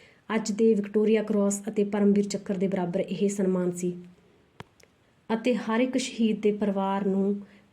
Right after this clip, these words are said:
ਪੰਜਾਹ ਏਕੜ ਜ਼ਮੀਨ ਅਤੇ ਪੰਜ ਸੌ ਰੁਪਏ ਨਗਦ ਰਾਸ਼ੀ ਦਿੱਤੀ ਗਈ, ਜੋ ਕਿ ਉਸ, ਉਹਨਾਂ ਸਮਿਆਂ ਦੇ ਵਿੱਚ ਇੱਕ ਬਹੁਤ ਵੱਡੀ ਰਾਸ਼ੀ ਸੀ।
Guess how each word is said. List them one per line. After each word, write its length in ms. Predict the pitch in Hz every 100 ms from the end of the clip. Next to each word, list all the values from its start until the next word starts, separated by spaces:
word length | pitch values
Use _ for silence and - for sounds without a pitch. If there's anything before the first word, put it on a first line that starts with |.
| -
ਪੰਜਾਹ 340 | 214 202 233
ਏਕੜ 220 | 240 226 208
ਜ਼ਮੀਨ 360 | 202 196 202
ਅਤੇ 140 | 196 214 208
ਪੰਜ 180 | 202 208
ਸੌ 200 | 202 226 214
ਰੁਪਏ 260 | 208 196
ਨਗਦ 380 | 196 190 185 180
ਰਾਸ਼ੀ 280 | 196 185 196
ਦਿੱਤੀ 300 | 190 - 185
ਗਈ, 100 | 196
ਜੋ 160 | 196 185
ਕਿ 140 | 208
ਉਸ, 260 | 202 202 - -
ਉਹਨਾਂ 260 | 220 226 254
ਸਮਿਆਂ 360 | 240 202 196
ਦੇ 120 | 190
ਵਿੱਚ 220 | 185 185 202
ਇੱਕ 220 | 202 202
ਬਹੁਤ 320 | 175 190 226
ਵੱਡੀ 220 | 190 175
ਰਾਸ਼ੀ 280 | 185 175 -
ਸੀ। 200 | 180 196